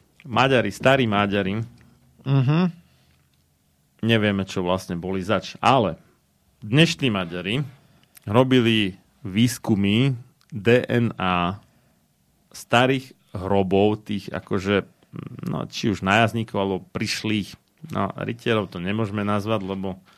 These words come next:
Speaker 1: a, teda rytieri boli v zmysle, že rytter je jazdec po nemecky, tak jazdci to boli,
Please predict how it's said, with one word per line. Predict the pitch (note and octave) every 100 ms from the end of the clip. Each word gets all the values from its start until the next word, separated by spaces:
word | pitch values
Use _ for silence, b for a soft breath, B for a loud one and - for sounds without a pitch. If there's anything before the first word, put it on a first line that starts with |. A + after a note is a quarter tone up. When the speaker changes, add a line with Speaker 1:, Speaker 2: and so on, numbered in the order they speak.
| b b b _
Speaker 1:
a, | - G2+ G2+ G2+ G2+ G2 F#2 F#2+ b b _ - -
teda | E3 A#2+
rytieri | D3 - D3 B2
boli | C#3 C3+
v | G#2
zmysle, | G#2+ B2 - C3
že | G#2 G#2+
rytter | A#2 A#2 A#2+
je | G#2+ G2 F#2+
jazdec | G#2 G2 E2+ -
po |
nemecky, | F2 F2 F2 - G#2
tak | - F2+
jazdci | F2+ F#2+ - F2+
to | F2+
boli, | F2 E2+